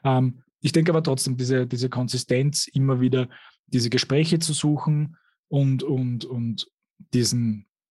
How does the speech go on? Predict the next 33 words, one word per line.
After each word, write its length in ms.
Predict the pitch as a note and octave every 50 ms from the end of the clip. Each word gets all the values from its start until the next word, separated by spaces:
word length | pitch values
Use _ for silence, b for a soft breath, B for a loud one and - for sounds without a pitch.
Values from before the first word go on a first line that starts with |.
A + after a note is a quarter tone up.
| _ _ _ -
diesen 160 | A#2 C3 D3
offenen 420 | - D3+ D#3 - - E3 D3+ C#3+
Raum 300 | C#3 A#2+ A#2 B2+ D3 D#3+
zu 100 | D#3+ D#3
geben, 580 | D#3 C#3+ C#3 C#3+ D3 D3+ D3+ D3+ D3+ D#3 D3+ -
Dinge 300 | - C#3+ C#3+ C#3+ C3+ A#2+
anzusprechen, 800 | A#2 C3 D#3 E3 - F3 D#3+ - D#3 D3+ D#3 D#3 D#3+ - F3+ D#3
ansprechen 480 | B2+ C#3 - - D3+ C#3+ - D3 C3+
zu 100 | - D3
können, 420 | - D#3 D3+ D3 D3+ D3+ D3+ D3+ C#3+
sie 500 | - - C3+ C3 B2+ B2+ B2 A#2+ A2 G#2+
wertschätzend 1120 | G#2+ G#2+ A#2 A#2+ C3 C3 A#2+ A2+ B2 B2+ B2+ - - D#3 D3 D#3+ - E3+ E3 E3 E3 D#3+ D#3+
und 180 | C#3+ B2+ B2+
konstruktiv 560 | - C3+ B2+ B2 - A#2 G#2+ - C#3+ D#3+ E3+ D#3+
ansprechen 460 | B2+ B2+ - - - C3+ C3 - C3+
zu 100 | - C3+
können, 260 | - C#3+ C#3 C#3 C3 B B B B B B B B _ _ _ _ -
denke 200 | D3 C3+ C#3+ D3
ich, 100 | C3 -
das 220 | C#3+ D3 C3+ -
ist 160 | C#3+ - -
der 120 | D3 C3 A#2+
Weg 200 | A#2+ B2+ B2+ C#3
in 100 | B2 G#2
diese 240 | A#2+ A#2 A2+ A#2+ A2
Richtung, 400 | B2+ B2 - - C3+ C3 A#2+ A2+
wo 120 | B2 B2+
dann 260 | - B2+ B2 B2 A#2+
wirklich 180 | A#2+ A#2+ B2+ B2
eine 80 | B2
Mitarbeiterin 600 | B2 B2 B2 B2+ A2+ A2+ G#2+ - A#2+ A2+ A#2 A2+ G#2+
bei 80 | A#2+
dir, 300 | A2 - - B2 B2 A#2+